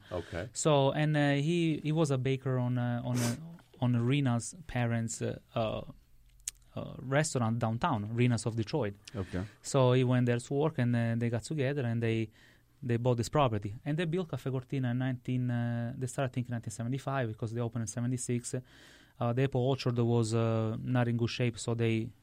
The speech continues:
Speaker 2: they did a restaurant on there. Um, and then, uh, from there, uh, um, you know, there was, they were always, uh, one of the best restaurants at that time. I was not in the States yet. Actually, I was not born yet in seventy-six, but, uh, uh, then, uh, Adriano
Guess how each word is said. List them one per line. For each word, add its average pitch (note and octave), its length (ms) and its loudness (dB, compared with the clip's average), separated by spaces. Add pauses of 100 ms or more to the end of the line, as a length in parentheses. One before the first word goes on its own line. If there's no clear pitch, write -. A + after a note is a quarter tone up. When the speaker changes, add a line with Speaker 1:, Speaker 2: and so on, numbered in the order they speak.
Speaker 2:
they B2 100 -4
did A#2 140 -2
a A2+ 60 -2
restaurant A2 440 -6 (160)
on A2+ 140 -2
there. A2 240 -4 (680)
Um, A#2 480 2 (120)
and D3 240 0
then, D3 260 2
uh, C#3 320 4
from C#3 280 0
there, C#3 260 2
uh, B2+ 400 0
um, A2+ 560 -2 (280)
you C3 80 -4
know, A2 100 -4
there A#2+ 120 -2
was, - 540 -4 (320)
they B2+ 140 -4
were A#2+ 180 0
always, B2+ 420 2
uh, A#2 160 2
one A#2+ 200 0
of A#2 80 0
the A#2 80 -2
best A#2 300 -4
restaurants A#2+ 500 -6
at A2+ 80 -8
that A2+ 180 -8
time. G#2+ 240 -10 (100)
I B2 100 0
was B2+ 200 0
not B2 180 -2
in A#2+ 60 0
the A2+ 80 -4
States B2 320 -6
yet. B2+ 160 -2 (420)
Actually, A#2+ 260 -2
I - 20 2
was A#2 180 -2
not A2 160 -2
born A#2 200 2
yet A2+ 120 -2
in G#2 60 -14
seventy-six, A#2+ 760 -4
but, A#2+ 160 -4 (100)
uh, A#2 100 0 (640)
uh, A#2+ 280 4
then, D3 320 2
uh, C#3 340 2 (420)
Adriano B2 600 2